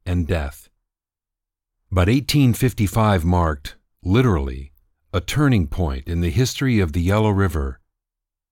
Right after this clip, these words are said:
When the year began, the river had flowed into the Yellow Sea, south of the Shandong Peninsula. When eighteen fifty-five ended, the river emptied into the Bohai Gulf,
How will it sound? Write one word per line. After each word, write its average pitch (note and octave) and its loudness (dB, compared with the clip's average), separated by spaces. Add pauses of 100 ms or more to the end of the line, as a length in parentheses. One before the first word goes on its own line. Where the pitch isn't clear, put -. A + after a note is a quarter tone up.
(440)
When G#2 4
the F2+ 2
year B2+ 4
began, F#2 0 (260)
the F2+ -2
river A2+ 4
had A2 0
flowed A2+ 2
into G#2 2
the F#2+ 2
Yellow G2 2
Sea, F#2 -4 (520)
south G2+ 0
of F#2 -2
the F#2+ -2
Shandong F#2+ 0
Peninsula. F2+ -4 (1160)
When E2+ -4
eighteen F#2+ 0
fifty-five F2 0
ended, D#2+ -2 (720)
the F2+ -4
river G#2+ 4
emptied A2 0
into G#2 2
the E2+ 0
Bohai G#2+ 2
Gulf, G#2 -6